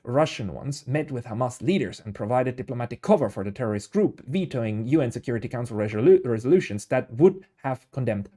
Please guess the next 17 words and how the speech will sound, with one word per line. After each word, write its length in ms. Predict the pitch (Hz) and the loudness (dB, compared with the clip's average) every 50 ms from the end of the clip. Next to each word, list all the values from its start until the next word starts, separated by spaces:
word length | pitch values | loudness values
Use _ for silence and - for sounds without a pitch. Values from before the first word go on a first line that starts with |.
| _ _ | _ _
Hamas. 440 | - 101 131 127 - - - - - _ _ _ _ _ _ _ _ _ _ _ _ _ _ _ _ _ _ _ _ _ - - | -6 -4 -4 -4 -4 -8 -14 -18 -20 _ _ _ _ _ _ _ _ _ _ _ _ _ _ _ _ _ _ _ _ _ -10 -4
The, 320 | 147 139 135 135 131 123 110 - _ _ - | -2 0 0 2 0 0 -2 -6 _ _ -4
anyone 280 | - 156 160 151 139 135 | -2 0 2 4 4 4
who 80 | 135 | 4
has 140 | 127 117 - | 2 0 -2
been 160 | - 117 110 | -4 -6 -4
following 420 | - - 120 117 113 110 101 98 98 | 0 2 2 4 4 4 4 4 2
of 100 | 101 104 | 0 0
what 140 | 104 107 104 | 0 -2 -2
has 160 | 117 113 - | -4 -8 -8
been 180 | - 104 107 | -6 -6 -4
happening 320 | 104 104 101 - 98 95 98 | -4 -4 -4 -2 -2 -2 0
over 100 | 98 98 | 0 0
the 100 | 101 101 | 0 0
last 280 | 101 98 98 98 - | 0 0 -2 -4 -8
six 260 | - 113 - - - - | -10 -12 -12 -10 -4 -2
months 360 | 113 113 104 98 - - | 0 0 0 -2 -6 -12